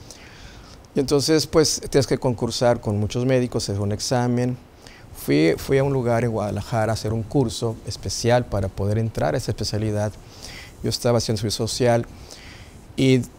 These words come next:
tenía que haber terminado ya mi servicio social para hacer el examen, pero yo pedí permiso, fuimos, eh, éramos cuatro. Y yo, eh, esa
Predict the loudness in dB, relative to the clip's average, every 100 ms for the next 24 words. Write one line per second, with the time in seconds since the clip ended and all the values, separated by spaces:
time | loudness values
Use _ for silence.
0 | -18 -12 0 2 4 4 2 2 2 4
1 | 2 2 0 0 0 0 2 2 2 2
2 | 0 0 -2 -2 -2 0 2 2 0 0
3 | 0 0 -4 -20 -16 -10 0 2 4 2
4 | 2 0 0 -2 -2 -4 -2 0 2 2
5 | -2 -6 -10 -6 -4 -4 -8 -10 -4 0
6 | 0 -2 2 4 4 4 -2 -2 -12 -20
7 | -20 -18 -18 -18 -20 -10 0 2 4 2
8 | -2 -2 -2 -4 -4 -2 0 0 0